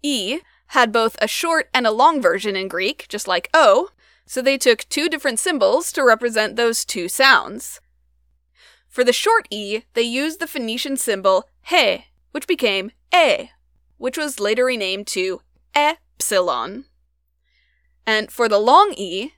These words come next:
they used the Phoenician symbol het, which became eta. Although, again, the Western Greeks did things a little bit differently because, while the Eastern Greek dialects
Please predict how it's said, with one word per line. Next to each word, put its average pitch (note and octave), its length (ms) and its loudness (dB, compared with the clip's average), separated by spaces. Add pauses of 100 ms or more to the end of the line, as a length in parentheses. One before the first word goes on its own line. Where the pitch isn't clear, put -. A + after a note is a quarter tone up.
they G#3+ 100 0
used A3+ 280 -4
the C#4 80 2
Phoenician A#3 420 -4
symbol G3 460 0 (280)
het, - 420 0 (300)
which - 160 -8
became G3 460 -4 (340)
eta. - 360 -2 (1400)
Although, D4+ 340 6
again, D#4+ 460 0
the C4 140 6
Western D#4 360 2
Greeks D#4 320 -4
did C4 260 -4
things C#4 320 -4
a B3 60 2
little B3+ 240 4
bit A#3 180 2
differently D#4+ 600 -2
because, A3+ 480 -2 (280)
while G#3+ 140 0
the G#3 160 -6
Eastern D#4+ 320 -2
Greek C4 200 -2
dialects A#3 560 2